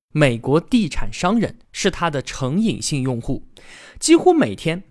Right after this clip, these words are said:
他都要在自己的 Twitter 上面发表十几条夸夸其谈的评论，其话题无所不及，而且言论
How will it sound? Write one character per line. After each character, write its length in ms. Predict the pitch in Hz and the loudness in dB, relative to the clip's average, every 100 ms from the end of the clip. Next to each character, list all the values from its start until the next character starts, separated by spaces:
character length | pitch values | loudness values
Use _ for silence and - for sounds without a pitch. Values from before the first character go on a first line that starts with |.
| - | -8
他 180 | - 302 | 0 2
都 180 | 311 | 4
要 140 | 320 285 | 4 6
在 160 | 196 | 6
自 160 | 165 208 | 4 2
己 100 | 139 | -2
的 140 | 120 | -4
Twitter 320 | - 226 254 170 | -2 0 2 0
上 160 | 131 | -2
面 160 | - - - - | -6 -16 -20 -6
发 220 | - 202 | 2 4
表 220 | 196 127 | 4 -2
十 340 | 113 - 151 254 | -4 -6 -2 -2
几 140 | 147 | -4
条 300 | - 120 - - | -6 -10 -12 -6
夸 260 | - 160 | 6 6
夸 240 | 156 156 143 | 6 4 0
其 220 | - 135 | 0 -6
谈 180 | 123 117 | -6 -8
的 60 | |
评 180 | 113 113 | -6 -4
论， 180 | 139 165 _ - - - | -2 -2 _ -20 -20 -14
其 180 | - 226 | -6 -2
话 300 | 262 330 254 | 4 6 6
题 160 | - 151 | 4 0
无 240 | 135 208 | 0 -2
所 160 | 302 170 | 0 0
不 120 | 123 | -2
及， 280 | 113 - - _ | -8 -10 -14 _
而 160 | - 180 | -2 0
且 180 | - 127 | 2 0
言 260 | 113 113 | 0 0
论 240 | 151 226 | 2 2